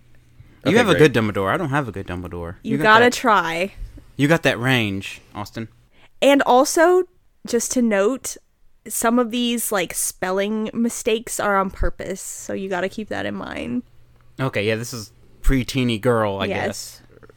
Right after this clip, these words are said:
Speaker 1: Okay. Uh, okay. Chapter five. Author's notes. "Stop flaming. If you flame, it, me-,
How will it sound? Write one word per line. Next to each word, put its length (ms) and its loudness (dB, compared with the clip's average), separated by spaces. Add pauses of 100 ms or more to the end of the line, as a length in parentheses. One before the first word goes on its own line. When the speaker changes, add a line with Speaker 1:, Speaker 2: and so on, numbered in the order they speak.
Speaker 1:
Okay. 320 -4 (480)
Uh, 160 -14 (220)
okay. 260 -2 (320)
Chapter 300 -2
five. 1080 -4 (1200)
Author's 300 -6
notes. 380 -10 (400)
"Stop 300 2
flaming. 500 4 (880)
If 100 -8
you 120 4
flame, 360 0
it, 60 -2
me-, 180 -4